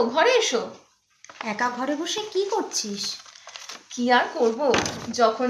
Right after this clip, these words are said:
Speaker 1: যা মনে আসে লিখে রাখি।
Speaker 2: দেখি, কি লিখছিস?
Speaker 1: না, না, দেখবার মতো কিছু না।
Speaker 2: না, তবু দেখব। দেখি।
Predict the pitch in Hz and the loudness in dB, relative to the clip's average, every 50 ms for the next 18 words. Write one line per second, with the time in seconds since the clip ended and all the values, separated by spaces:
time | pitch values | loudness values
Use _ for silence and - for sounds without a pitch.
0 | 240 262 285 294 262 247 240 240 240 247 254 262 - - 440 427 339 277 294 285 | 2 2 2 2 2 2 2 2 2 2 2 2 0 -2 -2 -2 -2 -2 -4 -4
1 | 294 349 330 320 320 320 - 359 359 440 - - _ _ _ _ - _ _ _ | -2 0 2 2 2 0 -4 -8 -10 -10 -10 -14 _ _ _ _ -20 _ _ _
2 | _ _ _ _ _ 226 208 214 208 214 - - 359 508 - - - - _ - | _ _ _ _ _ -6 -4 -4 -4 -4 -2 -2 -2 -2 -2 -10 -16 -18 _ -2
3 | 311 359 - 494 494 480 - - - 240 220 - - - - - - _ _ _ | 0 2 2 0 0 0 -2 -2 -2 -2 -4 -4 -4 -4 -4 -6 -12 _ _ _
4 | _ _ _ _ _ _ _ _ _ _ 330 330 320 277 240 214 190 180 180 180 | _ _ _ _ _ _ _ _ _ _ -12 -6 0 4 4 4 4 2 0 -4
5 | 202 208 269 269 254 233 233 240 226 220 220 214 - 214 208 - - - - 233 | 0 4 4 4 4 6 6 6 8 6 4 2 0 -4 -4 -4 -4 -4 -2 -2
6 | 214 202 196 185 - - - - - - - - - - _ _ _ _ _ _ | -2 -2 -2 -4 -6 -10 -14 -18 -18 -20 -20 -20 -20 -20 _ _ _ _ _ _
7 | _ _ - 359 349 330 277 220 196 190 - - - _ _ _ _ - 427 440 | _ _ 2 4 6 8 8 6 6 2 -4 -12 -18 _ _ _ _ -2 0 2
8 | 415 403 302 277 226 190 180 185 190 185 190 - _ _ _ _ _ _ _ - | 2 4 4 4 4 2 0 -6 -10 -10 -12 -14 _ _ _ _ _ _ _ -4
9 | 339 302 392 403 392 - 339 339 | 0 0 0 0 0 0 0 0